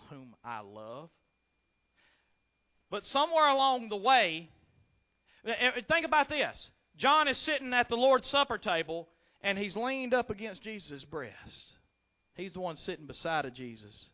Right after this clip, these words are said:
He's leaned up against him. And Jesus is talking about, "One of y'all is gonna betray me." And they look at John, the one who's leaned against Jesus' breast, and they say, "John,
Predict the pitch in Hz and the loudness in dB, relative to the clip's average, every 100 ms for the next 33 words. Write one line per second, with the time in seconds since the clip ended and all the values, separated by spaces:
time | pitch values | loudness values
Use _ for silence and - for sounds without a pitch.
0 | _ 131 131 170 180 175 175 156 156 160 | _ -16 -12 -10 -10 -8 -8 -8 -10 -10
1 | - 120 110 _ _ _ _ _ _ _ | -12 -16 -18 _ _ _ _ _ _ _
2 | 156 143 190 165 156 143 - 190 190 151 | -12 -8 -8 -8 -10 -10 -6 -4 -4 -6
3 | 151 156 139 - 139 185 151 139 131 139 | -4 -2 -2 -6 -8 -8 -6 -6 -6 -10
4 | 143 127 - 170 156 110 95 _ _ _ | -14 -14 -12 -10 -10 -12 -20 _ _ _
5 | _ _ _ _ _ _ _ _ - 156 | _ _ _ _ _ _ _ _ -8 -8
6 | 147 180 208 233 226 - 131 156 202 156 | -6 -8 -4 -6 -6 -12 -10 -6 -6 -6
7 | 90 69 _ _ _ 139 175 180 165 175 | -10 -16 _ _ _ -6 -4 -4 -4 -6
8 | 175 156 160 143 - 151 160 156 131 143 | -8 -10 -10 -10 -10 -10 -8 -8 -10 -6
9 | 170 156 139 131 127 143 123 123 147 127 | -4 -4 -8 -10 -8 -8 -10 -8 -8 -8
10 | 104 | -12